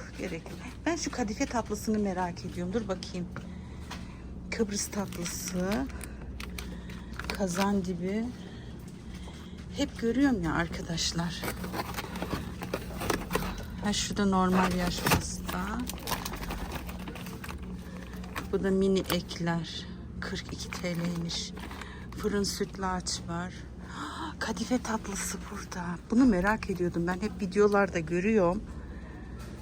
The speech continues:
Hmm, vişneli sanırsam. Neyse, almam. Böyle şeyleri kendim yapıp yemeyi tercih ediyorum.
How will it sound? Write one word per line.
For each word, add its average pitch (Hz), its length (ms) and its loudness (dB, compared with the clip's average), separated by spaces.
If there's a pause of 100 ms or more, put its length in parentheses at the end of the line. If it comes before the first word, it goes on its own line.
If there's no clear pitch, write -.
(440)
Hmm, 190 600 8 (440)
vişneli 208 480 4
sanırsam. 165 840 -4 (2000)
Neyse, 180 420 -4 (360)
almam. 175 400 -6 (1160)
Böyle 208 200 6
şeyleri 196 440 4
kendim 185 400 -2
yapıp 180 320 -6
yemeyi 180 280 -2
tercih 180 480 -4
ediyorum. 175 480 -6